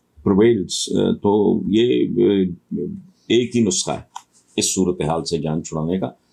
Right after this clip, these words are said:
वरना मैं तो मुद्दतों से दुआ गो हूँ कि हमें को मुस्तफ़ा कमाल मिले,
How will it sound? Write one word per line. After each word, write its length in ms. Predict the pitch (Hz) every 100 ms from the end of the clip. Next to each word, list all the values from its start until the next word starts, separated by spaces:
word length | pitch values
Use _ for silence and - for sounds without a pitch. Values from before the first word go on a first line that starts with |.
| _ _
वरना 260 | 113 143 175
मैं 300 | 160 185 185
तो 80 | 165
मुद्दतों 440 | 165 - 170 131
से 180 | 123 127
दुआ 240 | 104 104 113
गो 160 | 104
हूँ 160 | 104 104
कि 60 | 98
हमें 260 | 85 95
को 80 | 95
मुस्तफ़ा 380 | 92 87 87 90 -
कमाल 320 | 82 80 85
मिले, 260 | 76 71